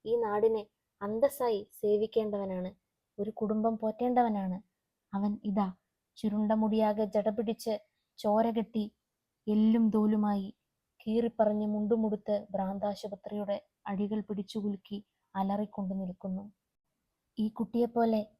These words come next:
പതിനായിരക്കണക്കിന് ചെറുപ്പക്കാർ നശിച്ചുകൊണ്ടിരിക്കുകയാണ് മോനെ.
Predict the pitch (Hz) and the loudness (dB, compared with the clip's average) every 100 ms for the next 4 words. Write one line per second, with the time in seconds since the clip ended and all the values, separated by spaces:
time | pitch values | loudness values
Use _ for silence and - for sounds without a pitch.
0 | _ 220 214 240 247 269 269 254 233 233 | _ -2 2 4 6 4 4 0 0 0
1 | 226 240 220 220 214 214 208 _ 208 208 | 0 0 -2 -2 -2 -2 -4 _ -2 -2
2 | - - 247 226 226 220 208 208 202 202 | -4 -4 2 6 6 4 2 2 2 0
3 | 196 185 185 | 0 -2 -2